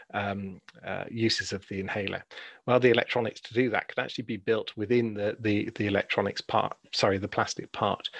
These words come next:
that you're building using these in-mold electronics techniques. Uh, the approach is really that there, there are various approaches that we use, but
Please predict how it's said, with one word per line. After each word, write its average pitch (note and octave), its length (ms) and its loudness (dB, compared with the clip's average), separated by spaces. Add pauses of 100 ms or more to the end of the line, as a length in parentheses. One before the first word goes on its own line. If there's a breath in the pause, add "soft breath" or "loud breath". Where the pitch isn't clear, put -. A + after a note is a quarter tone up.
(300 loud breath)
that A#2 120 0
you're G#2+ 140 0
building G#2 460 0
using G#2 520 0
these G#2 260 2
in-mold G2+ 460 0
electronics G#2 560 -10
techniques. - 640 -14 (920 loud breath)
Uh, A#2+ 180 2
the B2 140 4
approach E3+ 340 4
is B2+ 140 6
really B2 220 8
that A2+ 200 6 (520)
there, A2+ 180 4
there A#2+ 200 8
are A2+ 60 6
various C3+ 360 6
approaches G#2+ 400 2
that - 120 -4
we A2 100 0
use, G#2+ 300 2
but - 280 0